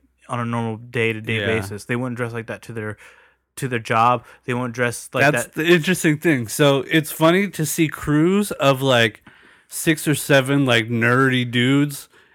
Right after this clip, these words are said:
Speaker 2: And, like, I mean, like, like, skinny, like, probably, you know, not a lot of girls talk to them. It looks like you could see crews that probably hang out all the time, like,
Speaker 1: Yeah, yeah.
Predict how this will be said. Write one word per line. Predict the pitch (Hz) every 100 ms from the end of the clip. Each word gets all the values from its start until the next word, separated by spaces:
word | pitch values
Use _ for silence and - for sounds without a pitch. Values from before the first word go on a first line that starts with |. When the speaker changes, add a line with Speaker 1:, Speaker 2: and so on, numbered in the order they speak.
| _
Speaker 2:
And, | 139 139
like, | 135 131 160
I | 170
mean, | 175 156
like, | 147 131 117 120
like, | 139 131
skinny, | - - 135 135 135 139 135 131
like, | 127 120 117
probably, | - 135 127 131 123 123 78 101 - _ - -
you | 135
know, | 113 101 95 98 _ _ _ _ _
not | 139 135 131
a |
lot | 127 123 120
of |
girls | 110 120 120
talk | - 120 117
to | 131
them. | 127
It | 131
looks | 170 214
like | 180 156 -
you | 151 160
could | 147 143
see | - 185
crews | - 156 156 143
that | 127 120
probably | 135 131 131
hang | 131 135 131
out | 127 135
all | 131 131
the | 131
time, | 131 127 127 139
like, | 127
Speaker 1:
Yeah, | 117
yeah. | 113 107